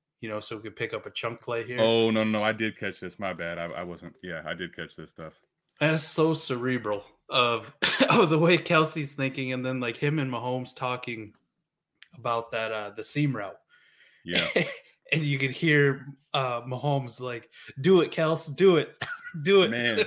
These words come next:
Speaker 1: <laughs>
Speaker 2: it's crazy. You, uh, th-, if they're not home, they can't pull that off either.
Speaker 1: That is so insane. But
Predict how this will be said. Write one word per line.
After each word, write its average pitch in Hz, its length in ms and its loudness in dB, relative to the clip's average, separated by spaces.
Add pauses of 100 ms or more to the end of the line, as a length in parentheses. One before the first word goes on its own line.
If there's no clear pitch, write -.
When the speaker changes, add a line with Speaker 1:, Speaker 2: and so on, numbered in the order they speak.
Speaker 1:
<laughs> - 40 -6 (120)
Speaker 2:
it's 123 200 -6
crazy. 120 560 -2 (260)
You, 139 160 -4 (380)
uh, 73 60 -6 (120)
th-, 143 140 0
if 131 160 2
they're 123 120 -2
not 151 200 0
home, 143 260 2
they 113 80 0
can't 123 300 -2
pull 110 160 -2
that 98 160 0
off 98 240 -2
either. 92 320 -4 (800)
Speaker 1:
That 143 220 -2
is 117 120 -12
so 135 640 -8
insane. 113 680 -12
But 113 220 -14